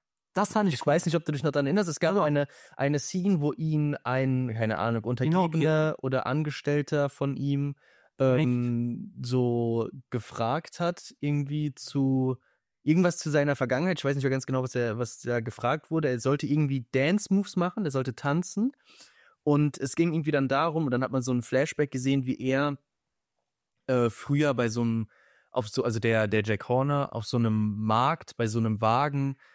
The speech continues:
Speaker 2: äh, getanzt hat für die Leute, aber keiner hat den abgefeiert. Und nebendran war dann halt, äh, Pinocchio,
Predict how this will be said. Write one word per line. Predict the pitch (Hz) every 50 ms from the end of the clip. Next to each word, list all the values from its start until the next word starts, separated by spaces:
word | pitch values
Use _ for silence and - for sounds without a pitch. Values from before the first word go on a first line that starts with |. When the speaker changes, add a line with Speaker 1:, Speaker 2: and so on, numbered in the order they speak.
| _ _ _
Speaker 2:
äh, | - 120 117 113
getanzt | 120 107 - - - 156 165 190 185 - - -
hat | 185 165 -
für | - - 165 160 160 160 156
die | 147 151 156
Leute, | 147 151 147 160 170 170 - - 139
aber | 127 123 120 120 120 123
keiner | - - - 131 135 135 131 123 120
hat | 123 110 -
den | 123 117 117 -
abgefeiert. | 110 - _ - 156 - - 127 117 113 131 175 - - _ _ _ _ _ _ -
Und | 127 127 131
nebendran | 139 139 143 151 143 123 131 135 143 151 139 127
war | 131 120
dann | 131 123 123 120
halt, | 127 123 127 127 - - -
äh, | 127 123 120 120 120 120 113
Pinocchio, | - - 123 127 147 165 - - - 123 113 117 156 214 -